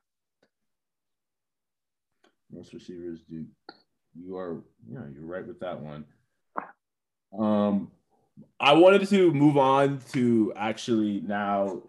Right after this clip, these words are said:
one more quick, uh, note where, where we analyzed a couple of our breakout candidates, and I wanted to just take a quick look back onto the rookie class, Sam, if we had a moment here, and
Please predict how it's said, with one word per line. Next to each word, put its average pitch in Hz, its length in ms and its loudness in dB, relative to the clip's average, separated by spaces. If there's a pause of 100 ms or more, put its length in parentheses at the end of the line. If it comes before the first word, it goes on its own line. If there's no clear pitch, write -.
(120)
one 127 340 -4
more 160 640 0
quick, - 560 -6 (680)
uh, 87 260 -8
note 98 320 -6
where, 98 300 -6 (640)
where 110 160 0
we 104 160 2
analyzed 101 480 0
a - 80 -10 (440)
couple 107 220 -2
of 95 100 -2
our 90 100 0
breakout 82 520 -6
candidates, 85 580 -8 (100)
and 80 420 -12 (400)
I 113 60 0
wanted 196 280 2
to 147 420 2
just 127 160 -6
take 139 200 -2
a 117 60 -4
quick 120 260 0 (320)
look 104 320 -6
back 95 320 -4
onto 92 260 -4
the 90 100 -6
rookie 85 360 -6
class, 82 440 -8
Sam, 110 480 0 (300)
if 101 240 -4
we 104 140 0
had 101 180 0
a 101 40 0
moment 101 340 0
here, 104 320 -6 (760)
and 98 240 -10